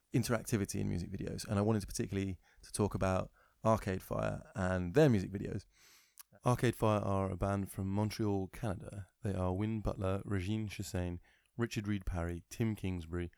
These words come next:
William Butler, and Jeremy Gara. They released their debut album Funeral in two thousand and four to critical and commercial acclaim. They have transcended the indie scene of the two thousands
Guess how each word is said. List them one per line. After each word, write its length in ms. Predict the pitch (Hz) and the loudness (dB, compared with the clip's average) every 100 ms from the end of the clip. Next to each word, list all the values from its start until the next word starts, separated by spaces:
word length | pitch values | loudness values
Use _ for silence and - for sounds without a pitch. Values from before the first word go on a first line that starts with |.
| _ _ - | _ _ -4
William 260 | 101 92 | -2 0
Butler, 220 | 90 - - | -2 -6 -8
and 100 | 95 | -6
Jeremy 260 | 85 85 92 | -6 -6 0
Gara. 340 | 98 90 90 - _ _ _ _ _ _ _ - | 0 0 -6 -14 _ _ _ _ _ _ _ -6
They 80 | |
released 340 | 92 117 131 - | -2 -2 -2 -4
their 140 | 113 | -4
debut 240 | 110 131 107 | 0 0 2
album 200 | 101 95 | 0 -2
Funeral 500 | - 113 95 95 - | -2 0 0 -2 -6
in 220 | 98 92 90 | -6 -6 -6
two 120 | 107 | -4
thousand 280 | 98 90 90 | -2 -2 -2
and 80 | 85 | -8
four 460 | - 87 90 113 120 | -6 -4 -4 -6 -10
to 80 | 95 | -12
critical 420 | - 110 - 104 | -6 -6 -4 -4
and 180 | 104 92 | -4 -6
commercial 400 | - 95 87 - | -2 -2 -2 -6
acclaim. 380 | 92 92 95 - - _ _ _ - | -8 -6 -6 -8 -12 _ _ _ -8
They 100 | 95 | -4
have 480 | 95 95 90 87 - | -2 0 -2 -6 -14
transcended 480 | - 104 92 131 107 | -4 -2 2 0 0
the 100 | 101 | -2
indie 200 | 95 90 | -4 -4
scene 260 | - 92 87 | -4 -4 -4
of 80 | |
the 60 | 85 | -6
two 160 | - 87 | -8 -6
thousands 480 | 90 90 104 117 | -4 -4 -6 -12